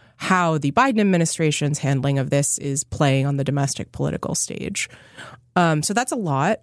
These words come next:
But to start with, Scott, can you talk a little bit about where we are on these conversations around a ceasefire or a humanitarian pause? I guess, first off, what, what is the distinction between those two things?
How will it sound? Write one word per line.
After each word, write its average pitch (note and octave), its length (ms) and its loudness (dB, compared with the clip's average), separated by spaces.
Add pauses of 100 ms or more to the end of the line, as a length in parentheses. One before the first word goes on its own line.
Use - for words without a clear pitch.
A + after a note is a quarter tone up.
But F3+ 360 2
to G#3+ 100 -2
start B3 280 -2
with, F3 400 2
Scott, D3+ 580 -2 (100)
can A3+ 160 4
you D#4+ 300 4
talk D#3+ 260 0
a G3 60 -2
little F#3 220 2
bit F3 260 2
about C#3+ 560 2 (880)
where F3 280 6
we E3+ 220 2
are D3 540 2
on C#3+ 320 2
these C#3+ 160 2
conversations C#3+ 760 0
around C3+ 580 2
a C#3 200 2
ceasefire C#3+ 640 0
or C3 200 2
a C#3 40 0
humanitarian C3+ 760 0
pause? D#3 320 2
I E3+ 60 2
guess, G3 160 2
first - 260 -2
off, G#3+ 160 -6
what, G#3+ 400 2
what A3+ 140 6
is C4+ 100 2
the B3 80 -4
distinction E3 520 -2
between C#3+ 360 0
those D#3+ 240 -4
two - 160 -4
things? - 500 -6